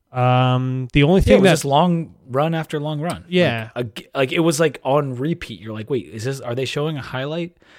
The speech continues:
Speaker 1: Yeah.
Speaker 2: Oh, no, it's, um, it's just the running backs doing it yet again." I, I don't know how many runs of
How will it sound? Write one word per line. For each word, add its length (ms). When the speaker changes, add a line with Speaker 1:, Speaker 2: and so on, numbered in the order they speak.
Speaker 1:
Yeah. 120
Speaker 2:
Oh, 120
no, 360
it's, 320
um, 360
it's 160
just 160
the 80
running 200
backs 240
doing 280
it 100
yet 180
again." 220
I, 160
I 120
don't 120
know 60
how 220
many 180
runs 400
of 180